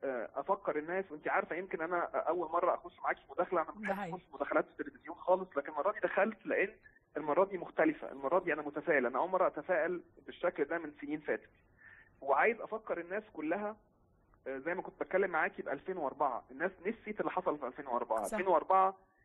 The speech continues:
Speaker 1: كان الدولار وصل سبعة وربع في السوق، وكان السعر الرسمي ده في آخر ألفين وأربعة،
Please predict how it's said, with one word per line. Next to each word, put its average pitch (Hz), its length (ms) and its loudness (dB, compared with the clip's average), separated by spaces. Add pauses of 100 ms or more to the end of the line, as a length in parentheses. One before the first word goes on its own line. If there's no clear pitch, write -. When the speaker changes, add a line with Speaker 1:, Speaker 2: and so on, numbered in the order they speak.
(120)
Speaker 1:
كان 147 180 -2
الدولار 156 440 4
وصل 214 480 0 (280)
سبعة 180 260 4
وربع 165 380 -2 (160)
في 156 360 -16
السوق، 120 560 -6 (460)
وكان 202 380 4
السعر 202 340 2
الرسمي 196 380 -4
ده 208 100 -4
في 226 120 -6
آخر 233 200 -2
ألفين 156 200 -8
وأربعة، 127 380 -8